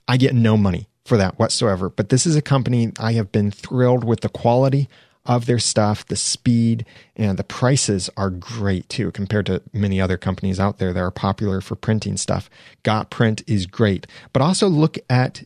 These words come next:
your local print shops, especially those small businesses that it's a family-owned print shop nearby.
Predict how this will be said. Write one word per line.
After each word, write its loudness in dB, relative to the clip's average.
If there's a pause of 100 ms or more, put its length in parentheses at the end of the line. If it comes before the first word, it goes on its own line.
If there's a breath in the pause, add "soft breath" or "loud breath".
(100)
your 4
local 2
print -2
shops, -4
especially 0
those 0
small 0
businesses -2 (340 soft breath)
that -2 (180)
it's -2 (180)
a 0
family-owned 0
print -2
shop -2
nearby. 0